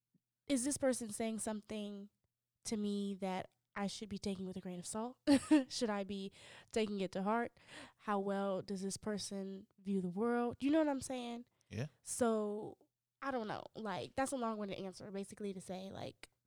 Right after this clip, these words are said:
Speaker 1: to give yourself a reset and allow yourself to be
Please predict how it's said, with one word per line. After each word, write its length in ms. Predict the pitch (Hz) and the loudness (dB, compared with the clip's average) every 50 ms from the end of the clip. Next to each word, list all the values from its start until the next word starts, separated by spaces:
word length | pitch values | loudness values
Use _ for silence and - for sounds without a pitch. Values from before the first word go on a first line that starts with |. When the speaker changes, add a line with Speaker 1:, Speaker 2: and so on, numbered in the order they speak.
| - | -6
Speaker 1:
to 100 | - 233 | -4 0
give 160 | 202 240 233 214 | 2 2 4 4
yourself 340 | 220 208 - 220 202 - | 2 0 0 -2 -4 -2
a 60 | 208 196 | -4 -4
reset 480 | 190 190 185 - - 185 180 180 - _ _ _ _ _ _ _ _ _ - | -2 -2 -4 -4 -4 -4 -4 -6 -8 _ _ _ _ _ _ _ _ _ -4
and 580 | 196 202 196 190 185 180 180 180 185 185 180 - - _ _ - | -2 0 0 0 0 -2 -2 -4 -6 -6 -8 -10 -12 _ _ -2
allow 340 | 202 196 196 196 196 196 202 | 0 0 2 2 2 2 2
yourself 400 | 202 202 185 - - 190 - - | 2 0 0 -2 -4 -8 -8 -10
to 60 | - | -10
be 140 | - 196 | -10 -10